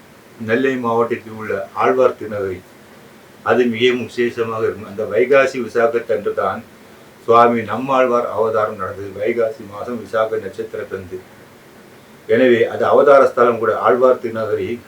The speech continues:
அதாவது ஸ்ரீவைகுண்டம் பக்கத்தில் அருகில் உள்ளது. அவதார ஸ்தலம் கூட, ஆழ்வாரின் அவதார ஸ்தலம். சுவாமி நம்மாழ்வார், அவருடைய பெற்றோர் யாருன்னா காரி உடையநங்கை. உடைய-, உடையநங்கை திருவெண்பரிசாரத்தில்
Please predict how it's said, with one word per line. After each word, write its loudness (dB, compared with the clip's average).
அதாவது 2
ஸ்ரீவைகுண்டம் 0
பக்கத்தில் -10
அருகில் 0
உள்ளது. -2
அவதார 6
ஸ்தலம் 0
கூட, -6
ஆழ்வாரின் 2
அவதார 0
ஸ்தலம். -6
சுவாமி 4
நம்மாழ்வார், 2
அவருடைய 2
பெற்றோர் 2
யாருன்னா -4
காரி 4
உடையநங்கை. -2
உடைய-, 10
உடையநங்கை 4
திருவெண்பரிசாரத்தில் 2